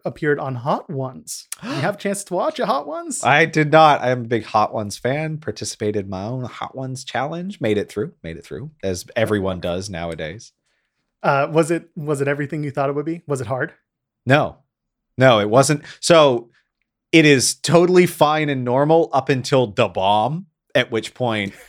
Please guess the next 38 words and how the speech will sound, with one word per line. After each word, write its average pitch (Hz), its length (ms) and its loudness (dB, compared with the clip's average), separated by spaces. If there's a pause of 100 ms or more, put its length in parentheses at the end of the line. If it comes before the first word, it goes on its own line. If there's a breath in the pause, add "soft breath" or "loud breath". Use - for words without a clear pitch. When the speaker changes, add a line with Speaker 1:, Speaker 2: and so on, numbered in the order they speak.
Speaker 2:
<laughs> - 220 -20
that 101 680 -4
tastes 135 300 0
like 110 240 -2
gasoline 147 720 -2
and 123 320 -2
isn't 135 300 -2
human 170 360 2
food. 202 460 2 (380 soft breath)
Uh, 127 420 4 (120)
and 139 160 0
then 131 420 0
the 135 120 2
last 143 360 2
two 139 440 2
are 117 380 2
better 147 380 2
sauces, 131 840 0 (440)
but, 127 500 2 (220)
like, 120 280 0
you're 120 100 -2
still - 420 0
suffering. 80 640 -4
So 98 220 -4
it's 90 120 -10
just, - 240 -8
it, 110 180 -8
it's 107 220 -8
like 101 260 -2
salt 107 340 -2
in 101 40 -16
the 95 60 -12
wound 78 440 -16
for - 80 -10
those 92 220 -8
last 85 300 -12
two 85 100 -14
sauces. - 560 -20